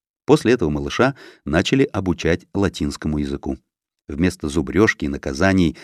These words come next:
за невыученные уроки Мишель был окружен людьми, которые разговаривали при нем только на латинском. В результате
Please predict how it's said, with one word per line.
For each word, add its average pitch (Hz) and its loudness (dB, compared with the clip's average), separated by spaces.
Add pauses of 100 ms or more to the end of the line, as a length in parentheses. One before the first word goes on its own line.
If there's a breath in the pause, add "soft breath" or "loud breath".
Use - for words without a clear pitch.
(140 loud breath)
за 78 0
невыученные 78 0
уроки 110 2 (300 loud breath)
Мишель 127 4
был 113 4
окружен 113 0
людьми, 90 2
которые 104 2
разговаривали 98 4
при 95 2
нем 82 2 (280 soft breath)
только 98 6
на 92 0
латинском. 71 -6 (460)
В 87 -4
результате 87 2